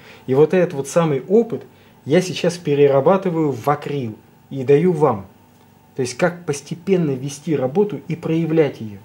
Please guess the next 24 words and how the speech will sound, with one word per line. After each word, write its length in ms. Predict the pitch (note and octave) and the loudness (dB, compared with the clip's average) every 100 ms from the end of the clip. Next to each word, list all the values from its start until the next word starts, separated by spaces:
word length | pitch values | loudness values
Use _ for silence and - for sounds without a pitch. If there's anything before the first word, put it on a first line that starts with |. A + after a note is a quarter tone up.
| - _ _ _ _ _ _ _ _ _ - | -20 _ _ _ _ _ _ _ _ _ -18
Для 240 | G#2+ A#2+ | -4 -2
меня 220 | B2 C#3 | 2 2
тогда 240 | C3+ A#2+ B2+ | 2 0 0
это 160 | B2 | 0
было 180 | A2+ A#2 | -2 -4
просто 400 | A2+ D#3 - B2+ | -2 -2 0 0
открытием. 520 | A#2 - B2 A#2+ A2 | -2 -2 -4 -4 -6
И 180 | G#2+ B2 A#2 G#2 - - | -8 -14 -16 -18 -16 -8
мне 140 | A2+ A#2 | -4 -4
это 160 | A#2 | -2
так 240 | A#2 A#2+ - | -2 -2 -2
понравилось, 640 | A#2+ B2 C#3 D#3 C3 A2+ | -2 2 4 4 2 -2
думаю, 300 | A#2+ A#2+ A2 - - - _ - | -6 -6 -8 -12 -20 -20 _ -10
«Ой, 160 | A2 | -8
ну 140 | A2 G#2+ | -6 -10
это 100 | - | -12
совсем 500 | - G#2+ - C3 D3+ | -12 -12 -6 -4 -4
не 80 | D3 | -4
школа 340 | - D#3+ E3 | -8 -8 -6
искусств, 440 | E3 - C#3+ - - - | -8 -8 -8 -10 -20 -16
это 140 | A2 | -12
какие-то 360 | - A#2 B2+ B2 | -8 -8 -8 -8
другие 340 | C#3 C#3+ A#2 | -8 -6 -8
приёмы». 460 | A#2 F3 F3+ C#3 | -6 -6 -4 -4